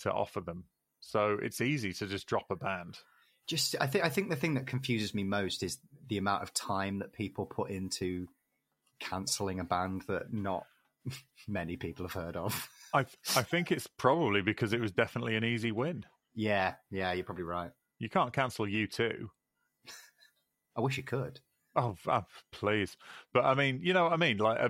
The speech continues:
Speaker 1: it, you know, Foo Fighters, if Dave Grohl makes an off-color joke, and I think Dave Grohl, I don't, I don't know whether Dave Grohl would do that, but, you know, let's say he did
Speaker 2: I've
Speaker 1: for the
Speaker 2: heard
Speaker 1: sake
Speaker 2: some
Speaker 1: of
Speaker 2: right naughty rumours about Dave Grohl, but,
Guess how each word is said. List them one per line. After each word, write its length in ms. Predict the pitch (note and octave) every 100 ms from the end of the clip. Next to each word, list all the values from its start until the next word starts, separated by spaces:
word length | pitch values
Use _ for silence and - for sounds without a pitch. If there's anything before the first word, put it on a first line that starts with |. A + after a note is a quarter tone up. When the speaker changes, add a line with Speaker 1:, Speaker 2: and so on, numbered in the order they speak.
| F#2+
Speaker 1:
it, 240 | E2 B2 -
you 140 | D#3 C#3
know, 160 | A2+
Foo 240 | - E3 D#3+
Fighters, 720 | - A2 G#2+ G2+ F#2+ - - _ _ _
if 100 | -
Dave 200 | F3+ E3
Grohl 280 | - C#3 B2+
makes 200 | A2+ A#2
an 80 | A2+
off-color 380 | A2 - A2 G2
joke, 380 | F#2 G2 F2 -
and 100 | A2
I 60 |
think 300 | G#2+ B2+ A#2 -
Dave 220 | G#2 F#2+
Grohl, 380 | A2 G2 F#2+ F2+ - - - _ _ _ _ _ _ _ _ _ _ _ _ -
I 80 | C3+
don't, 140 | B2
I 80 | A2+
don't 240 | A#2 G#2 F2+
know 160 | G2+
whether 240 | G2 F#2 F#2+
Dave 240 | F#2+ F#2
Grohl 220 | G#2+ G2
would 160 | F#2+ F2
do 160 | F#2+
that, 220 | F2+ F2+ -
but, 140 | G#2+ A#2
you 80 |
know, 220 | A2+ F#2+ F#2
let's 240 | C3+ B2+ -
say 480 | - A#2 A2 G2 -
he 180 | A2+ G#2 G2
did 160 | G#2+
Speaker 2:
I've 100 | G2
Speaker 1:
for 60 | -
the 80 | G#2+
Speaker 2:
heard 80 | F#2
Speaker 1:
sake 100 | G#2
Speaker 2:
some 80 |
Speaker 1:
of 60 | F2
Speaker 2:
right 280 | F#2+ G#2 G#2
naughty 360 | F#2 E2 -
rumours 360 | D#2+ E2 D#2 D2+
about 260 | - D#2+ -
Dave 260 | D#2+ D#2
Grohl, 320 | E2 D2 D2+ C#2+
but, 160 | D2